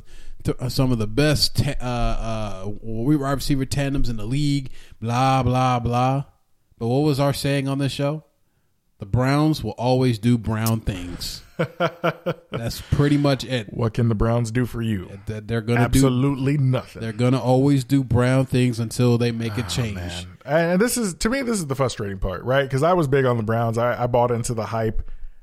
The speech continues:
Speaker 2: The problem is, it's Baker. I think Nick Chubb has had a crazy, amazing season.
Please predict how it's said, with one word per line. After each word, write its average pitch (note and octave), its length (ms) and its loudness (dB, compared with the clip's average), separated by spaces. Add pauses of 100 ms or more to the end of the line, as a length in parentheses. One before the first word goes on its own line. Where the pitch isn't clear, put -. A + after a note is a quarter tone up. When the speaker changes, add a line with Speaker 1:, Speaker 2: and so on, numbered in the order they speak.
(380)
Speaker 2:
The B2+ 80 -4
problem F3+ 500 2
is, C3 380 0
it's B2+ 160 -12
Baker. A2+ 560 -6 (520)
I E3 120 2
think E3 480 -2
Nick D3+ 240 -2
Chubb D3+ 400 0
has C3+ 160 -4
had B2 300 -2
a G#3 260 -8
crazy, E3 800 -2
amazing B2+ 560 0
season. G2 520 -6